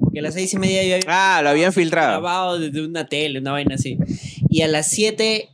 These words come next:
Speaker 1: entro a Fandango, pero todavía no actualizaban Fandango.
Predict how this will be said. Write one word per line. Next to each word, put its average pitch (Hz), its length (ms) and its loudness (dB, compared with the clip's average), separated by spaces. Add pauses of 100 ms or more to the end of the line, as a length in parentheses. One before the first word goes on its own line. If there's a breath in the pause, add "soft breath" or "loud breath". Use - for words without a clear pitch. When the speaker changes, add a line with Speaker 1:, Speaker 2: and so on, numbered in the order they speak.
Speaker 1:
entro 226 420 2
a 202 60 2
Fandango, 190 580 -2
pero 139 220 0
todavía 143 280 2
no 165 100 -4
actualizaban 147 560 -4
Fandango. 156 580 -6